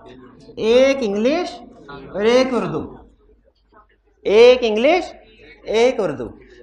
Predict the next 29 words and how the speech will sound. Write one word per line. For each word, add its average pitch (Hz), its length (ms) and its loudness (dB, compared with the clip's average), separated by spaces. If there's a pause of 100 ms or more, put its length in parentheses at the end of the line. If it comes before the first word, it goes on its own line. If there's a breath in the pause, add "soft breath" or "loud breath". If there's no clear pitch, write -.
(120)
जो 180 300 2
कि 277 140 2
वाइड 220 500 4
सर्कुलेशन 247 640 0
हो 180 160 -4
जिसकी। 135 280 -12
वाइड 190 260 2
सर्कुलेशन 269 460 -2
से 269 100 -10
क्या 269 140 -4
मुराद 202 260 0
है? 135 160 -10 (380)
जो 214 100 0
पाकिस्तान 233 560 0
के 254 100 0
बड़े 185 240 0
बड़े 226 220 0
शहरों 202 380 -4
में 196 380 -6 (840)
छपता 170 320 -2
हो। 120 320 -6 (300)
बता 190 200 -2
सकते 285 240 -8
कौन 254 160 -10
सा 247 100 -8
अखबार 180 240 -6
छपता 147 120 -12
है? - 840 -12
डॉन, 226 300 2